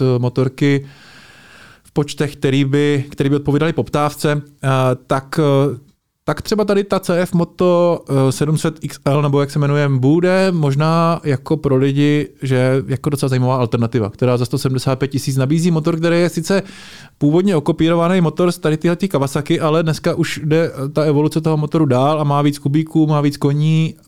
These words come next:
takže možná bude zajímavější a má potom lepší podvozkový prvky, nebo minimálně na některý z těch verzí je Brembo stylema, což mě pořád ta hlava trošku nebere. A pak je to třeba taky o tom, jestli někdo cítí nějaké jako sympatie k C F motu, nebo cítí nějaké k-, k-, Kawasaki a podobně.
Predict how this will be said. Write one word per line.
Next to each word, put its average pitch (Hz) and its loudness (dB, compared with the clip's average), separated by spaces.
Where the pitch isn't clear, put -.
takže 147 -2
možná 160 0
bude 165 2
zajímavější 147 0
a 131 0
má 123 2
potom 135 0
lepší 113 -2
podvozkový 127 0
prvky, 127 -2
nebo 123 0
minimálně 160 0
na 123 0
některý 139 0
z - -6
těch 160 -2
verzí 131 2
je 147 2
Brembo 123 0
stylema, 131 0
což - -4
mě 127 0
pořád 123 -2
ta - -4
hlava 120 0
trošku 120 -4
nebere. 127 0
A 131 0
pak - -6
je 147 0
to 143 -2
třeba 131 -2
taky 123 0
o 120 2
tom, 127 0
jestli 123 0
někdo 120 2
cítí 120 -2
nějaké 120 0
jako 117 0
sympatie 123 -2
k 123 -4
C 151 -2
F 151 -2
motu, 151 0
nebo 135 0
cítí 135 -2
nějaké 123 0
k-, 127 -4
k-, 127 -4
Kawasaki 120 -2
a 127 0
podobně. 131 0